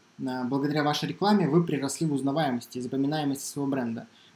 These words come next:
А, в какую-то практическую составляющую вот в этой метрике найти сложно. То есть, по сути, это просто галочка ради галочки. Далее идут стандартные события. А, в случае, если мы работаем с конверсиями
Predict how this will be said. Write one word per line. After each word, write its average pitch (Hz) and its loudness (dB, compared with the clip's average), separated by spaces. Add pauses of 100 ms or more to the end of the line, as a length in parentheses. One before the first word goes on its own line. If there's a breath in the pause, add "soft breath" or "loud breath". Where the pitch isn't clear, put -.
А, 127 -2
в - -18
какую-то 170 2
практическую 170 -2
составляющую 190 2
вот 151 -2
в 147 -2
этой 160 2
метрике 156 0
найти 139 0
сложно. 143 -4 (140)
То 131 -10
есть, 127 -12
по 147 -8
сути, 214 2
это 139 -4
просто 147 -2 (200 loud breath)
галочка 165 4
ради 127 0
галочки. 113 -4 (840 loud breath)
Далее 185 10
идут 165 6
стандартные 143 6
события. 123 2 (680)
А, 131 2
в - -10
случае, 185 8
если 165 6
мы 170 10
работаем 131 4 (260)
с 165 6 (880)
конверсиями 131 6